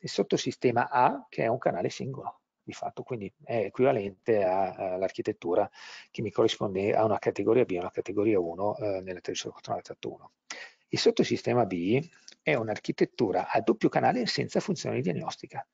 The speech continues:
E questo, l'equivalente di questo sottosistema non ce l'abbiamo all'interno del tredici ottantanove tratto uno. Quindi, ad esempio, vedete, io potrei realizzare, eh, un mio circuito di comando che ha, eh, questo sottosistema come architettura,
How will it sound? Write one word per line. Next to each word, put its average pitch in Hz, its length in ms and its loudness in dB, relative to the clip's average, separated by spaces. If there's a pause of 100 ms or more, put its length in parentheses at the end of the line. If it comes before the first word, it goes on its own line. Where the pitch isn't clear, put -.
(500)
E - 180 -12
questo, - 600 0 (560)
l'equivalente 160 680 4
di - 80 0
questo - 260 0
sottosistema - 580 -2
non 147 160 0
ce - 140 -4
l'abbiamo - 580 2
all'interno 101 420 -4
del 95 380 0 (320)
tredici - 220 -2
ottantanove 110 380 2
tratto - 280 0
uno. 90 140 -4
Quindi, 180 180 2
ad 147 80 2
esempio, 170 300 4
vedete, - 320 2
io 147 160 6
potrei - 380 4
realizzare, 113 800 2 (440)
eh, - 280 2
un 131 80 0
mio 185 200 4
circuito - 380 0
di - 80 0
comando 92 840 -2
che - 160 0
ha, 143 380 2
eh, 123 520 -12 (120)
questo 170 300 0
sottosistema - 760 -4
come 98 360 -2
architettura, 95 800 -4